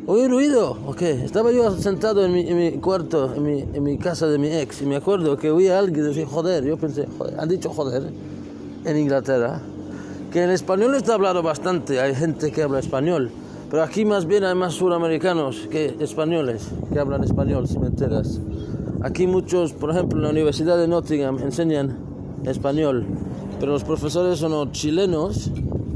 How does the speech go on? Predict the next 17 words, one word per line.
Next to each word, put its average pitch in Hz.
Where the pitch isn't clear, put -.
o 143
a 135
veces 190
españoles, 180
pero 160
casi -
nunca, -
¿sabes? 151
Entonces, 160
por 143
ahí 165
va 190
la 160
cosa. 160
Empezamos 165
así. 160
Recuerdos. 170